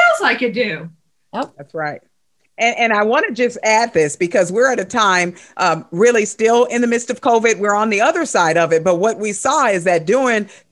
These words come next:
Speaker 3: things like pandemic and changes in our marketplace, we have to pivot.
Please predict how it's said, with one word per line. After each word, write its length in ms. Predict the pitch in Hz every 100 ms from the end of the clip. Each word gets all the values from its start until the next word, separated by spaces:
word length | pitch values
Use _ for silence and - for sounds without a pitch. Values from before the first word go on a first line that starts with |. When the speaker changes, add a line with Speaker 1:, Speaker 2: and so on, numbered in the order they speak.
| _
Speaker 3:
things 340 | 254 220 214 190
like 240 | 185 185
pandemic 680 | 226 190 190 277 277 233 208
and 220 | 180 180
changes 420 | - 233 233 214
in 120 | 196 185
our 80 |
marketplace, 720 | 180 254 427 214 196 180 175 - - -
we 320 | 196 220 208
have 320 | 202 196 180 -
to 200 | 214 180
pivot. 540 | 240 214 185 135